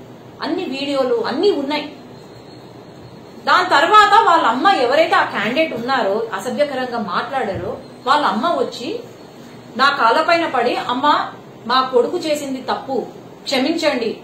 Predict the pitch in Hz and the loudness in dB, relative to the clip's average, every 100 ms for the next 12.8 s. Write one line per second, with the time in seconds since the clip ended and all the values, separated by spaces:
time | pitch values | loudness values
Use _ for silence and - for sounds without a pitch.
0 | - 226 262 226 233 381 392 349 - 302 | -10 -4 -2 -2 0 2 2 2 0 0
1 | 285 262 233 240 - - - - - - | 2 2 0 -8 -16 -20 -20 -20 -20 -20
2 | - - - 240 240 254 294 359 359 302 | -20 -20 -6 -2 2 2 2 0 0 0
3 | 269 247 220 339 392 330 294 254 214 - | -2 -4 -4 -2 0 4 4 4 -4 -10
4 | - - - - 247 285 - 254 254 427 | -16 -20 -20 -10 -6 -4 -4 -6 0 0
5 | - - - - 240 233 - - - - | 0 -8 -16 -10 -6 -6 -8 -14 -20 -20
6 | - - - - 330 403 220 196 339 381 | -20 -20 -18 -4 -2 -2 0 2 2 2
7 | 403 403 262 - - - - 202 220 - | 2 0 -2 -14 -20 -20 -8 -4 -2 2
8 | 440 440 440 440 427 427 480 480 440 403 | 6 8 8 6 6 6 6 6 6 4
9 | 349 392 403 - - - - - - - | 4 6 6 2 -10 -16 -20 -20 -20 -6
10 | 214 226 453 508 494 359 415 440 403 330 | 2 6 6 4 4 4 4 4 4 4
11 | 277 226 220 - - - - - 277 370 | 4 2 0 -2 -8 -18 -18 -2 4 8
12 | 415 381 330 240 220 208 214 | 8 8 4 -4 -8 -6 -8